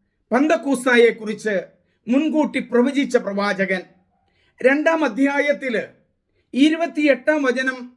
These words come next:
പറയുന്നു, "അന്ന് ഇങ്ങനെ സംഭവിക്കും, എല്ലാവരുടെ മേലും പരിശുദ്ധാത്മാവിനെ ഞാൻ വർഷിക്കും, നിങ്ങളുടെ പുത്രന്മാരും പുത്രിമാരും പ്രവചിക്കും,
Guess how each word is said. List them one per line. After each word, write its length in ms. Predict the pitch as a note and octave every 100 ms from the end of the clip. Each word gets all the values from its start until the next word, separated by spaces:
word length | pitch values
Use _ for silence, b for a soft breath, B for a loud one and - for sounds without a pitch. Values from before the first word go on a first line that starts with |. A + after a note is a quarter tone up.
| -
പറയുന്നു, 500 | G#3+ A#3 A3+ G3 F3+ b b -
"അന്ന് 360 | C#4+ D#4 E4+
ഇങ്ങനെ 580 | E4+ C#4 C#4 C#4+ D4 C4+
സംഭവിക്കും, 800 | A#3+ A#3 A3 A3 G#3+ G#3 F#3+ - _ _ _ _ _ -
എല്ലാവരുടെ 680 | B3 C#4+ E4+ F4+ D#4+ D#4 C#4+
മേലും 360 | C4+ B3+ B3
പരിശുദ്ധാത്മാവിനെ 960 | B3 C4+ B3 C#4+ B3+ B3+ A#3+ A#3 A3+ A3
ഞാൻ 240 | A3 G#3
വർഷിക്കും, 680 | G#3+ G#3+ B3+ A3 C4+ B3 - b b
നിങ്ങളുടെ 300 | A3 D4 D#4
പുത്രന്മാരും 760 | B3 B3+ E4+ E4+ D4 C#4 C4 B3
പുത്രിമാരും 600 | A#3+ D4+ D4+ B3+ B3 G3
പ്രവചിക്കും, 680 | A3+ A#3+ A#3+ B3 A3+ F#3+